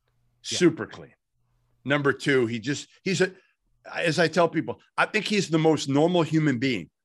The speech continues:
Speaker 2: among the, the head coaches out there. I, I really do. I think he's just, he's just a regular dude.
Speaker 1: But by the way, um, similar story to Jay Wright in that he had to re-,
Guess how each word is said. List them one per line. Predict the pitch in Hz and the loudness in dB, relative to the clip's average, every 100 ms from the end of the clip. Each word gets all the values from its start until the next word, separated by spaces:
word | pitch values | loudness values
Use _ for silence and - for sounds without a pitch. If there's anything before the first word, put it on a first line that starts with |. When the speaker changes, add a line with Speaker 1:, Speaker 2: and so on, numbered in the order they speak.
| _ _ - | _ _ -4
Speaker 2:
among | 135 139 135 | 0 2 2
the, | 120 117 120 | 0 0 0
the | 123 | 0
head | 135 113 | 0 2
coaches | 135 - 113 | 0 0 -2
out | 127 127 | -2 -2
there. | 90 - | -8 -2
I, | 156 | 0
I | 160 | 2
really | 160 190 170 | 6 8 8
do. | 165 135 | 6 4
I | |
think | 139 160 | 0 -6
he's | 175 165 | -6 -6
just, | 180 - _ _ _ _ _ | -8 -10 _ _ _ _ _
he's | 151 156 | -4 -2
just | 170 | -2
a | 143 | -2
regular | 107 104 139 147 156 147 | -2 2 2 4 4 4
dude. | 117 107 98 - _ _ _ _ _ _ - | 2 0 -2 -10 _ _ _ _ _ _ -8
Speaker 1:
But | 151 143 151 | -6 -4 0
by | 165 | 2
the | 165 | 2
way, | 139 151 117 101 _ | 0 0 0 -4 _
um, | 135 127 117 110 104 _ _ _ _ _ _ _ _ _ - | -2 -2 -4 -10 -18 _ _ _ _ _ _ _ _ _ -10
similar | - - 190 170 | -4 0 2 2
story | 156 - 165 147 | 2 2 4 4
to | 123 | 2
Jay | 147 135 | 0 0
Wright | 139 170 90 _ _ _ | 2 0 -2 _ _ _
in | 143 131 | -6 -4
that | 131 127 - _ | -2 -2 -4 _
he | - 175 | -4 0
had | 202 185 | 0 0
to | 139 117 | -4 -4
re-, | 131 | -6